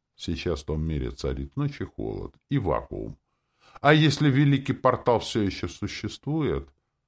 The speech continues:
то при открытии происходит то, что воздухоплаватели называют разгерметизацией.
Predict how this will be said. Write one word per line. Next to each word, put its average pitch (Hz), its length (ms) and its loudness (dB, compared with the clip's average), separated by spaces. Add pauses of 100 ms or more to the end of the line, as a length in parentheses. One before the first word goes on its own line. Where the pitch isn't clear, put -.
(180)
то 73 100 -6
при 82 140 -4
открытии 78 560 -2
происходит 71 800 -2
то, 165 140 4
что 123 220 2
воздухоплаватели 117 960 2
называют 104 600 2
разгерметизацией. 98 1300 0